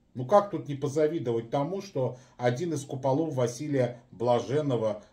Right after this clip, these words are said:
э, храма Василия Блаженного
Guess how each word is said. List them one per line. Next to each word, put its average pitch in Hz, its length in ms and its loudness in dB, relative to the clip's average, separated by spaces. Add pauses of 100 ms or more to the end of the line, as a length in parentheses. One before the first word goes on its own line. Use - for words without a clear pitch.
э, 104 560 0
храма 113 760 0 (360)
Василия 107 400 -6
Блаженного 110 720 -4